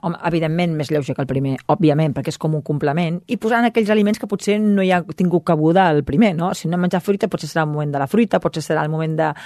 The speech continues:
de, de, de posar, doncs, un, un iogurt, per exemple, o de posar uns fruits secs, o de posar un petit entrepà, el que tu, el que tu et sembli, no? Però quasi sempre serà amb menys, menys energia que, que, que el primer esmorzar, lògicament. I també depèn una mica dels teus gustos, no?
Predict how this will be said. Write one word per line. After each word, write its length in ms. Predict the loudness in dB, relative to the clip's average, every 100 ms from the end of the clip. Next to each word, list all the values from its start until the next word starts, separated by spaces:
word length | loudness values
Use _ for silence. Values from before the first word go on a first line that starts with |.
| -16
de, 200 | -4 0 0 -2
de, 160 | 0
de 100 | 0 0
posar, 240 | 2 2 2
doncs, 180 | 0 -2 -10 -10
un, 160 | -4 -2
un 160 | 2 4
iogurt, 280 | 6 4 4
per 140 | 0
exemple, 340 | 2 2 4 4
o 60 |
de 60 | 2
posar 220 | 0 -4
uns 40 | -4
fruits 200 | -6 0
secs, 280 | 0 2 -2
o 40 | -2
de 60 | -2
posar 240 | 0 0
un 20 |
petit 220 | 2 0
entrepà, 480 | -2 -2 0 0 0 -4 -16 -20 _ -18
el 60 | -12
que 100 | -4
tu, 120 | 0
el 80 | 0
que 80 | 2
tu 100 | 0
et 60 | 2
sembli, 340 | 4 4 4
no? 160 | 0 -2 -6 -20 0
Però 380 | 4 4 2 -2
quasi 200 | -6 -2
sempre 260 | -2 -2 -2
serà 300 | -2 0 -2
amb 160 | -4 -6
menys, 300 | -6 -6 -8 -10
menys 240 | -8 -8 -6
energia 440 | -6 -6 -6 -6 -2
que, 80 | -2 -4 -8 -18 -18 0
que, 80 | 0 2
que 100 | 0
el 60 |
primer 240 | 0 -2 0
esmorzar, 380 | -2 -2 -6 0
lògicament. 500 | 0 0 -2 -4 -6 -6
I 60 | -6
també 160 | -2
depèn 300 | -2 0 -2
una 80 | -2
mica 160 | -2 -2
dels 100 | 0
teus 140 | -4
gustos, 320 | -4 -6 -4 -4
no? 160 | -6